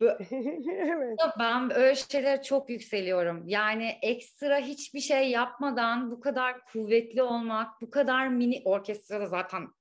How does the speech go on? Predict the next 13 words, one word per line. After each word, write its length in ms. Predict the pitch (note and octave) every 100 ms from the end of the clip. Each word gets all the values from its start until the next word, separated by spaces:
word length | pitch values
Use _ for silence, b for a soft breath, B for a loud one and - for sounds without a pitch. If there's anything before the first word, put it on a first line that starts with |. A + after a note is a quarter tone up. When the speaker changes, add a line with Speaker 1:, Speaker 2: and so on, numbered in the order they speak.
| -
Speaker 1:
saçmalık 680 | - F#3+ F3+ G3 G3+ G3+ -
Speaker 2:
Çok 100 | F#3+
Speaker 1:
derecesinde 500 | F#3 F3+ G3+ A3+ C#4+ -
Speaker 2:
iyi, 20 | A#3+
evet. 280 | G#3+ E3+ F3
Speaker 1:
iyi. 180 | F3 G3+ _ B B B B
Speaker 2:
Evet. 160 | D3+ D3
Speaker 1:
Ay, 100 | G3+
onu 180 | A#3+ A#3+
tekrar 320 | B3+ - C4
izlemek 420 | A#3+ A3+ B3 B3
çok 200 | B3 B3
isterim. 540 | - _ G#3 G3 A3